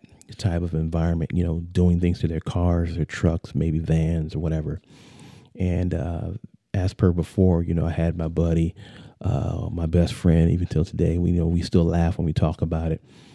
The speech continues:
And, you know, he had a van, and, uh, he had this Astro van. That's my boy Keenan. He had this Astro van with four twelves. It was just crazy,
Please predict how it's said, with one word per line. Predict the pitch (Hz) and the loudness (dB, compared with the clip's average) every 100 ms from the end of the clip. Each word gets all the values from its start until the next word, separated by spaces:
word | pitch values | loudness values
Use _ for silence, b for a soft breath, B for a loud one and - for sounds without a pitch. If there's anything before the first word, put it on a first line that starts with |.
| B B _ | B B _
And, | 90 85 85 | -2 0 4
you | 87 | 4
know, | |
he | 78 92 | 6 4
had | 82 | 4
a | 73 | 0
van, | 87 87 85 78 82 - | 2 2 2 0 -4 -6
and, | 87 82 82 80 | -4 -2 -2 -2
uh, | 85 82 85 B B | -2 -4 -6 B B
he | - | 4
had | 92 | 4
this | 80 - | 4 -2
Astro | 92 87 95 80 | 0 0 0 -2
van. | 80 80 | -2 -2
That's | 85 - | -4 -4
my | 87 - | -8 -6
boy | 85 82 80 | -4 -2 -2
Keenan. | - 85 78 78 | 0 0 2 0
He | - | 0
had | 92 | 0
this | 90 - | -2 -4
Astro | 87 87 90 - 78 | 0 2 0 0 -2
van | 78 80 78 82 - - | -2 -4 -4 -6 -12 -10
with | 85 82 - _ | -6 -6 -8 _
four | 85 82 85 | 2 2 0
twelves. | - 80 80 78 73 - - | 0 0 2 0 -4 -8 -8
It | 87 | -6
was | 78 | -6
just | - 117 - | -8 -10 -10
crazy, | - - 92 87 87 82 87 | -16 -10 -6 -4 -4 -4 -4